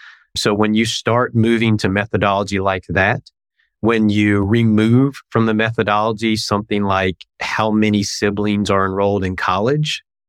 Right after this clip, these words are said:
to help determine your financial need level, so that will no longer impact that in twenty-four, twenty-five, then that also helps provide just a lot better level of predictability. So when a student picks a school, assuming their family income is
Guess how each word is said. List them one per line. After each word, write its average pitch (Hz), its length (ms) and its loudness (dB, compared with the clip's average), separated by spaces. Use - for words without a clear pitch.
to 107 80 0
help 110 180 -2
determine 104 500 0
your 95 140 0
financial 95 540 -2
need 98 200 -2
level, 123 320 2
so 98 180 -4
that 92 200 -4
will 104 160 0
no 95 180 0
longer 98 540 2
impact 107 440 0
that 113 180 0
in 95 120 -2
twenty-four, 95 500 -2
twenty-five, 95 680 -2
then 127 120 2
that 135 120 2
also 131 400 2
helps 107 320 -2
provide 101 640 -2
just 117 180 -2
a 131 60 2
lot 107 360 0
better 104 260 0
level 98 400 -4
of 101 220 -6
predictability. 95 840 0
So - 160 -4
when 95 180 -2
a 92 40 -6
student 107 480 0
picks - 260 -4
a 160 60 -12
school, 101 480 -2
assuming 120 560 0
their 104 140 2
family 104 420 -2
income 110 400 0
is 90 260 -8